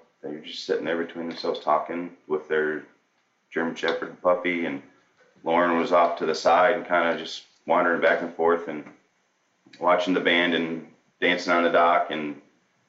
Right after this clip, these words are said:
uh, Chris was wandering around perusing. Chris did in my mind just because of the fact that he, I saw him with multiple people,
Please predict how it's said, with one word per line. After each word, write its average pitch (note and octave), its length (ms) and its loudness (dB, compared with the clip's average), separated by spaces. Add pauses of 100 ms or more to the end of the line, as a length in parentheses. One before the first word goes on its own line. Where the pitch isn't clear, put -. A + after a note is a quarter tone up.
(340)
uh, D2+ 200 -2 (320)
Chris E2 280 -4
was D#2 140 -6
wandering D2+ 360 -2
around D#2+ 360 -2 (800)
perusing. D#2+ 500 -6 (220)
Chris - 300 2
did G#2+ 160 4
in G2 60 2
my G#2+ 220 4
mind F#2 240 2
just F#2+ 160 -8
because F#2+ 320 2
of F2 120 -4
the - 60 -10
fact F2 300 0
that E2+ 200 -2
he, F2 180 0
I F2 140 2
saw F2+ 240 0
him F2 60 0
with E2+ 140 -2
multiple E2+ 420 0
people, - 520 -6